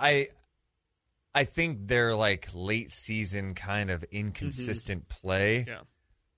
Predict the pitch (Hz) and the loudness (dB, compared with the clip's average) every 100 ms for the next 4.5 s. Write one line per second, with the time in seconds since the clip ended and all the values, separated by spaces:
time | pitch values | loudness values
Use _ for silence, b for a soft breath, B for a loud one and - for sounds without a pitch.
0 | - 165 165 170 110 131 123 101 101 95 | 0 4 6 6 6 6 4 2 4 4
1 | 90 117 117 - 113 90 98 107 101 - | 2 -2 -12 -2 0 2 0 0 0 0
2 | 92 113 117 117 - 180 - 302 156 131 | -2 -4 -2 0 0 0 -4 -4 -2 -2
3 | 160 113 92 - 98 117 95 - 98 - | -2 -2 -4 0 0 0 -2 -4 -6 -4
4 | 80 92 80 123 117 | -4 -4 -4 -6 -8